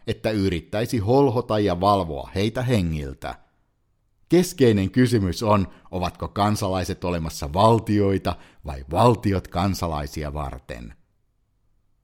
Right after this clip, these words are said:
Kosmopoliittiset ihanteet keräävät kannatusta kansallisvaltioiden kriiseissä. Niitä ovat talouskriisit, uusien ylikansallisten medioiden leviäminen,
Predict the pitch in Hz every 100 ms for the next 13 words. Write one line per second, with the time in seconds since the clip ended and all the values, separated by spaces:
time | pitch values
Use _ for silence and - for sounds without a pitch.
0 | _ _ _ _ _ _ _ 170 175 -
1 | 120 110 104 101 107 101 - 113 120 110
2 | 95 90 87 104 98 92 82 - 117 127
3 | 110 107 - 87 - 113 127 123 110 -
4 | 110 107 117 113 117 117 117 101 80 -
5 | 71 71 - 87 67 - _ _ _ _
6 | _ 185 175 127 95 90 - 92 95 92
7 | 87 - - 92 87 85 85 - - _
8 | _ 208 196 - 120 107 131 135 120 -
9 | 98 95 92 90 - 90 87 104 107 98
10 | 90 85 85 87 113 110 95 82 85 82
11 | 80